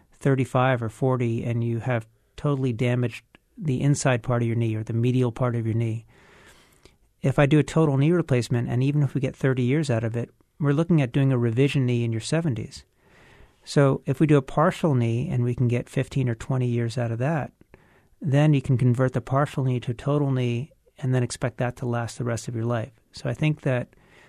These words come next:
when I look at partial knee resurfacing procedures, they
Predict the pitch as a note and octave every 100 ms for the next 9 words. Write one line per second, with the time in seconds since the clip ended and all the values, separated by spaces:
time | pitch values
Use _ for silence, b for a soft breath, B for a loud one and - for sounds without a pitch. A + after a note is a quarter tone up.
0 | b C3 C3+ D3 - - D3+ D3 D3+ C#3
1 | C#3 C3+ C3 A#2+ B2 C#3+ C#3 D#3 - D3+
2 | C#3+ - D3 D3 C#3 B2+ - b b b
3 | b D#3+ C3 B2 B2 E3+